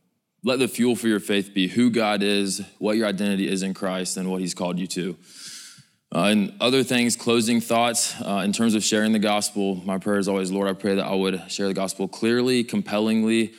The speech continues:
and truthfully, clearly in ways that people can understand." It's the simple message of the gospel. Compelling, like, I wanna be excited about this. This is the best news, news ever. Better than any sporting event, better than any event here on this earth or interest. Like, this should fire us up and make us ready to go. Like, we should be fired up about this.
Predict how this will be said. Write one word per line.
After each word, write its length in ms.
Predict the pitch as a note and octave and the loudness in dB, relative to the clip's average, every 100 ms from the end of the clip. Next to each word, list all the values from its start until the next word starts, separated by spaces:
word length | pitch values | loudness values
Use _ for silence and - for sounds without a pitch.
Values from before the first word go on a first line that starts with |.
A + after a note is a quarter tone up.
| - - | -20 -6
and 100 | F#2+ | -4
truthfully, 800 | G#2+ A#2+ A#2+ B2 A#2+ A#2+ A2+ G#2 _ _ | 2 2 2 2 2 2 0 -6 _ _
clearly 520 | - A2 A2+ A2+ A2+ | 0 2 2 2 2
in 140 | F#2 G2 | 0 0
ways 240 | G2 G2 | 0 0
that 160 | G2 F2+ | -4 -4
people 300 | G#2 G2+ G2 | -2 0 0
can 120 | G2+ | 0
understand." 540 | F#2+ F#2+ F2+ G2+ C#3+ | 2 0 0 -2 0
It's 100 | G3 | 0
the 100 | G3 | -2
simple 340 | F#3 G3+ G3+ G3+ | -2 0 0 2
message 300 | G3 F#3+ F#2 | 0 -2 -2
of 60 | |
the 60 | F#2 | -2
gospel. 560 | F#2 F#2+ F#2 G2 F#2+ - - _ _ | 0 -2 -2 -2 -2 -4 -20 _ _
Compelling, 460 | - G#2+ G#2+ B2 C3 | 0 2 4 4 2
like, 160 | A2 G2 | 0 0
I 80 | A#2 | 0
wanna 100 | F3+ | 4
be 120 | B2+ | 4
excited 340 | G2 A2+ C3 | 4 2 2
about 180 | C3 G2 | 2 0
this. 140 | F#2+ | -2
This 80 | B2+ | -2
is 80 | D3+ | 0
the 100 | A2 | 0
best 340 | F2+ G#2+ A2 | 0 0 0
news, 300 | A#2 A2 G2+ | 2 2 0
news 300 | G#2+ A2 G#2+ | 2 2 4
ever. 320 | G2 C3 G#2 - | 2 -2 -6 -10
Better 240 | F2+ A2+ | -4 0
than 120 | A2+ A2+ | 2 2
any 180 | A2+ | 2
sporting 400 | G2+ - A2+ B2 | 0 0 2 2
event, 300 | A#2+ A#2 A#2+ | 2 0 0
better 160 | G2+ G#2 | 0 2
than 120 | G#2 | 0
any 220 | G#2 A2 | 2 2
event 440 | G#2 F#2+ G#2 G#2+ - - - _ | 2 0 0 -2 -6 -14 -20 _
here 180 | - A2 | 0 2
on 80 | A2 | 2
this 180 | G2+ G2+ | 2 0
earth 160 | G#2+ | 0
or 80 | G#2 | 0
interest. 400 | F#2+ C3 A2 F#2 | -2 -2 0 0
Like, 160 | F#2 G2 | 0 2
this 180 | D3+ | 2
should 140 | D#3 G#2 | 2 0
fire 360 | G#2+ G#2 A2+ | 0 0 0
us 160 | G#2+ - | 0 0
up 340 | G#2 G2 - | 0 -2 -4
and 100 | - | -2
make 140 | G#2 G2+ | 0 2
us 120 | F#2+ | 2
ready 200 | G#2+ G#2+ | 2 2
to 80 | F#2 | 0
go. 320 | F2+ G2+ G2 | 0 -2 -2
Like, 160 | G2 G#2 | -4 0
we 100 | A2+ | 0
should 120 | A#2 | 0
be 80 | A2+ | -2
fired 300 | G#2 G#2 G2 | 0 0 0
up 100 | F#2+ | 0
about 240 | E2+ C2+ | -4 -4
this. 300 | D#2 - - | -4 -6 -10